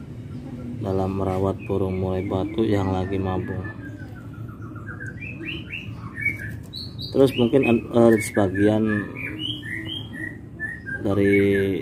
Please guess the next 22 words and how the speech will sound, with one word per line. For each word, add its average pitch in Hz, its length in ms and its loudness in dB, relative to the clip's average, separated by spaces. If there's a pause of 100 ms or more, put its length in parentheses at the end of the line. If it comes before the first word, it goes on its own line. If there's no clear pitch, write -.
sahabat 98 400 0
semuanya 101 480 2
itu 110 80 2
bertanya, 104 560 4
apakah - 240 -2
bahaya 95 640 2
untuk 98 240 -2
kotoran 98 320 2
ini 101 320 2
nggak 98 160 0
dibersihkan? 98 640 -2 (480)
Enggak 107 240 4 (240)
ya, 101 240 4 (320)
jawaban 98 400 4
saya 101 400 4
enggak, 98 400 0
enggak 98 160 4
berbahaya 98 640 2 (800)
ya, 98 240 4 (1120)
jangan 101 240 -2
khawatir. 95 480 4
Nah, 98 320 0